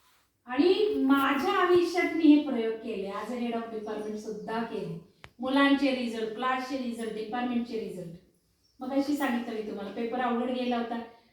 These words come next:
मी केला प्रोग्राम <clears throat> की नाही, मुलं फेल होतील आता,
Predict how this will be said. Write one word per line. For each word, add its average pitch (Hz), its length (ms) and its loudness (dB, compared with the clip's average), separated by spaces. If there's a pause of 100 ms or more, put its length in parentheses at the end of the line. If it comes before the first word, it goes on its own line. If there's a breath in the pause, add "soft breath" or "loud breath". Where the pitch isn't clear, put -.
मी 339 120 0
केला 370 400 4
प्रोग्राम 262 600 2 (1200)
<clears throat> - 340 -2
की 294 240 8
नाही, 285 540 4
मुलं 269 220 0
फेल 269 320 2
होतील 247 360 2
आता, 214 360 -8